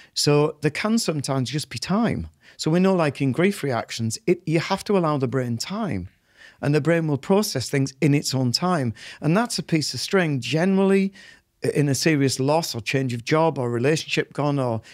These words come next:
you've lost someone because they've passed on, uh, it, usually we say around three months is intense, then a twelve months is still bad.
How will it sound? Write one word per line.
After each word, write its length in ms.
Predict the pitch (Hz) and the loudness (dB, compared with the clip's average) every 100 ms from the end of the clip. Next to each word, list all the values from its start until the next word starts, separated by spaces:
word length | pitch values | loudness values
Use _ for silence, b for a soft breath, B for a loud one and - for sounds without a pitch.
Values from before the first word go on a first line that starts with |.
| B | B
you've 180 | - 127 | -4 0
lost 180 | 139 127 | 0 0
someone 400 | 143 135 131 120 | -2 -2 -2 -2
because 340 | 123 139 127 | -2 -4 -4
they've 140 | - 120 | -6 -6
passed 300 | - 123 - | -4 -6 -2
on, 280 | 143 175 165 B B B | -2 -2 -6 B B B
uh, 180 | - 135 - | 0 0 2
it, 200 | 160 - | -2 -2
usually 440 | - 180 240 240 175 | -2 2 4 4 0
we 80 | 160 | -2
say 220 | - 147 | 0 0
around 400 | 139 151 147 143 | 0 0 -2 -2
three 200 | - 180 | 0 2
months 300 | 175 156 135 | 2 0 0
is 120 | 135 | -2
intense, 720 | 131 127 - 180 120 131 - - B B | 0 0 -2 -2 -2 -2 -6 -8 B B
then 240 | - 156 151 | -2 0 0
a 60 | |
twelve 420 | 143 - 165 175 | -2 -2 2 2
months 340 | 151 147 139 - | 2 0 0 -2
is 80 | 117 | -2
still 400 | - - 151 135 | -2 2 2 2
bad. 380 | 139 165 196 | 0 2 0